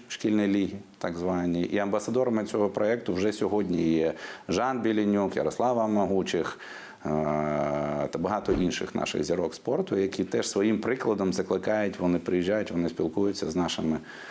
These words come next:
е, дітками, які теж бачать, е, наших зірок спорту і, і теж починають вірити в себе.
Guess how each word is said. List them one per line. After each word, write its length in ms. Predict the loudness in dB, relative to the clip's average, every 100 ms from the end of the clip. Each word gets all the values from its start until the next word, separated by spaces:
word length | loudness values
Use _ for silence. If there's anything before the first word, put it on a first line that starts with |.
| -18 -8
е, 720 | -2 0 2 2 0 0 0
дітками, 500 | 2 0 0 0 2
які 260 | 2 2 -2
теж 240 | 0 -2
бачать, 640 | 0 -2 -2 -4 -8 -10 -4
е, 100 | -2 -2 -2 0
наших 340 | 0 0 0
зірок 300 | 2 2 0
спорту 640 | -2 0 2 2 2 2 4
і, 140 | 2
і 300 | 2 2 0
теж 300 | -2 0 0
починають 500 | -2 -4 0 0 2
вірити 280 | 2 0 -2
в 60 | -4
себе. 280 | -4 -4